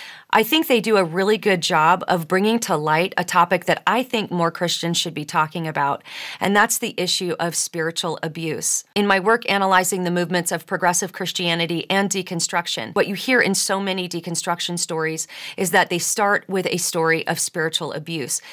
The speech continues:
This is something we need to be talking about, exposing, and acknowledging. When someone's been through spiritual abuse, it can be incredibly confusing because at the same time, they may have had a genuine encounter with God.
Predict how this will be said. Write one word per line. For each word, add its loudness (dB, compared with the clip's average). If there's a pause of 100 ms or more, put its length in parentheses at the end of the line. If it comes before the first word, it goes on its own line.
(120)
This 4
is -2
something -2
we -2
need -2
to -6
be -4
talking 2
about, 6
exposing, -2
and -2
acknowledging. -4 (120)
When 8
someone's 0
been 0
through -4
spiritual 0
abuse, -4
it -6
can -4
be -2
incredibly 0
confusing -2 (320)
because 0
at 4
the 0
same -2
time, -2
they -2
may 2
have 2
had 4
a 0
genuine 0
encounter 0
with -2
God. 6